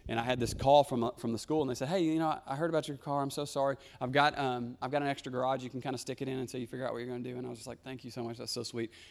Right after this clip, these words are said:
You know, 'cause all the windows were broken, so which means that if it rains, all the interior is ruined too. And so I'm like, "Man," I mean, the person who stole, who did, there were people who did this, like, they wanted to just make my life, they broke every window. I mean, why?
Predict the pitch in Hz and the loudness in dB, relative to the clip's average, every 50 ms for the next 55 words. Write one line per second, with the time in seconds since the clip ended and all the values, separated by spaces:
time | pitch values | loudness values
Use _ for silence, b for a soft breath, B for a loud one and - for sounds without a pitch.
0 | B B 127 120 110 123 117 123 127 123 117 123 127 120 107 113 101 113 110 110 | B B -6 -4 -4 -2 0 0 0 2 0 -2 -2 -2 -4 -4 -4 -4 -4 -4
1 | - 107 107 110 107 107 - 120 110 110 107 110 107 101 110 - 113 110 110 110 | -4 -8 -8 -8 -8 -8 -6 -4 -4 -4 -4 -4 -6 -6 -6 -8 -8 -8 -6 -6
2 | 107 107 107 107 107 107 110 113 113 - 110 101 104 98 107 107 104 101 101 - | -6 -4 -4 -4 -2 -2 -2 -4 -4 -4 -4 -4 -4 -4 -6 -6 -6 -6 -6 -6
3 | 117 110 104 104 101 101 - 104 101 98 - b b b b b b b b - | -4 -4 -4 -4 -6 -6 -8 -8 -8 -8 -10 b b b b b b b b -6
4 | 123 123 110 98 98 - 120 123 120 120 120 110 - b b b b b b b | -4 -4 -4 -4 -6 -4 -4 -2 -2 -2 -4 -6 -8 b b b b b b b
5 | 131 131 131 127 127 - 170 202 208 - - 170 143 143 143 131 - - - 151 | -2 0 0 0 0 2 4 2 4 4 0 0 0 2 0 0 -2 0 0 2
6 | 147 147 - 135 131 131 117 113 - - - _ - 139 131 139 139 131 127 127 | 2 2 2 0 -4 -4 -4 -8 -14 -18 -20 _ -6 0 0 0 0 2 0 0
7 | 120 - 147 143 127 139 127 127 127 135 127 135 127 - - 123 110 104 - 139 | 2 4 2 2 4 2 0 2 0 0 0 0 -4 -2 -2 -2 -2 0 2 2
8 | 139 147 139 135 135 135 127 110 123 110 113 110 - 117 113 113 110 117 113 107 | 4 4 6 4 4 2 2 0 -2 -4 -4 -4 -2 0 0 0 0 0 -2 -2
9 | 104 107 104 101 113 117 113 123 127 123 123 127 131 127 - - 135 131 127 143 | -2 -2 -4 -4 -6 -4 -2 -2 0 4 6 6 6 6 2 -2 -2 0 0 0
10 | 135 131 131 123 110 101 101 - - 120 117 113 113 107 - - 117 113 113 120 | 0 0 0 0 0 -2 -2 -4 -2 0 0 2 0 0 -4 -4 -4 -2 0 0
11 | 98 | -2